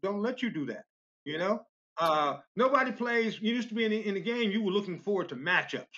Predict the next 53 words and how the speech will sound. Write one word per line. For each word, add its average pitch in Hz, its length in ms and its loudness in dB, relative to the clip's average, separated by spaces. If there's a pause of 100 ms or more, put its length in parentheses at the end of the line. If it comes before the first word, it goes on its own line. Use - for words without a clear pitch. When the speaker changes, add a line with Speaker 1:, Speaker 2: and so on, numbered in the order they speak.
(100)
Speaker 1:
Bird, 165 460 2 (320)
uh, 120 420 0
against, 143 320 -4
you 160 100 -4
know, 120 240 -2
uh, 110 200 -8
the - 100 -16
small 185 380 -2
forwards 156 320 0
going 139 180 -4
against 127 200 -6
the 135 80 -4
other, 113 120 -10
the 104 180 -18
point 202 220 0
guards 131 320 -2
going 127 180 -6
against, 117 160 -10 (160)
now 214 240 4
zones. 170 480 2 (480)
Nobody 214 400 2
plays 208 380 -2
anything, 123 400 -10 (120)
each 120 200 -12
other. 101 140 -6 (460)
You 165 100 -6
know, 202 260 -2 (100)
you 226 100 -2
don't 285 160 4
see 262 120 -4
LeBron. 185 560 2
That's 233 160 2
one 226 240 2
reason 208 240 2
I 190 160 0
think 202 120 0
there's 196 140 0
a 190 140 -8
kid 202 240 0
now, 190 360 0 (280)
this 175 120 -2
Giannis 208 540 -2
kid, 147 340 0 (540)
down 196 240 4
the 208 80 6
road, 226 240 4
he 240 120 2
could - 200 -2
potentially 156 260 -2
be 143 200 0
in 123 80 -4
that 123 160 -4
conversation. 110 600 -10